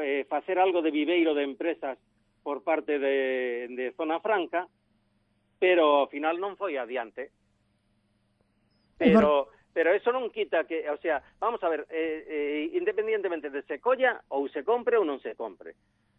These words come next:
Speaker 1: non estamos, eh, falando de especular, estamos falando de, de,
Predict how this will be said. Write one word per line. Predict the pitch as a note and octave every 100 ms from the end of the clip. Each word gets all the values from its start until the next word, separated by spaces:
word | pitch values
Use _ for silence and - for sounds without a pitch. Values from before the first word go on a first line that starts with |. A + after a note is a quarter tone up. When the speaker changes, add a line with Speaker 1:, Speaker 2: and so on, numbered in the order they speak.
| _
Speaker 1:
non | F3+ B3+ C#4+
estamos, | G#3+ - - F3+ D3+ B2+ - _ _ _
eh, | D#3 D3+ C#3
falando | F3 A3 C4 B3+ G#3+
de | D3+ D#3
especular, | - E3 - D3+ G3 G3 C#3+ _ _ _ _ _ _ _ _ _ _
estamos | - G#3 A#3 -
falando | G3+ A3+ B3 G#3+
de, | E3 D#3
de, | D3